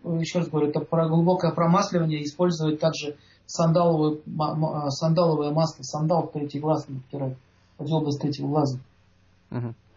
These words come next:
Speaker 1: Са-, сандал, и, э, человек, похоже, ещё очень много ин-, и заинтоксикирован организм. То есть, похоже, либо лекарств много принимает, там печень перегружена, и в крови много токсинов. Надо очищать ещё,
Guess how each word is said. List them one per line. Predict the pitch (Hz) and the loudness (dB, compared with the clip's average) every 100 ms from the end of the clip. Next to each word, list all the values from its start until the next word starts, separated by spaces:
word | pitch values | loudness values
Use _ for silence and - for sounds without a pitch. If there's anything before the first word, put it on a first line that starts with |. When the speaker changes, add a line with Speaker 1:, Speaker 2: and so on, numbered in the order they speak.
| _ - - | _ -20 -14
Speaker 1:
Са-, | - 175 170 165 | -4 0 2 0
сандал, | 196 185 202 226 220 | 2 4 6 4 0
и, | 180 180 180 | 0 2 4
э, | 175 170 165 160 | 4 4 0 -2
человек, | 185 185 202 - | 0 2 0 -2
похоже, | 165 - 180 165 | -4 -2 0 0
ещё | - | -2
очень | 170 180 | -2 2
много | 180 170 | 4 4
ин-, | 165 - | 2 -2
и | - 170 170 160 | -2 0 0 0
заинтоксикирован | 170 180 175 160 180 - - 196 165 147 | 0 2 2 0 -4 -4 -2 2 2 2
организм. | 143 160 165 165 131 - | 0 2 4 4 2 -6
То | - - - | -18 -20 -10
есть, | 139 - | -4 -2
похоже, | 165 202 180 | 0 0 2
либо | 175 170 | 2 2
лекарств | 175 202 208 - | 2 2 0 0
много | 175 160 | -2 -2
принимает, | - 160 160 151 131 127 | -2 -2 0 2 2 0
там | 143 143 | -6 -2
печень | 185 185 180 | -2 0 0
перегружена, | 175 160 156 151 139 131 127 - _ _ _ _ | 2 0 2 2 2 2 2 -2 _ _ _ _
и | 185 165 165 | 2 4 4
в | - | 2
крови | 180 185 190 | 2 4 4
много | 170 160 | 4 2
токсинов. | 156 160 - 160 127 - | 0 -2 0 0 0 -2
Надо | 151 156 165 | -2 0 0
очищать | 160 175 - 170 143 | 0 -2 0 0 0
ещё, | - | -8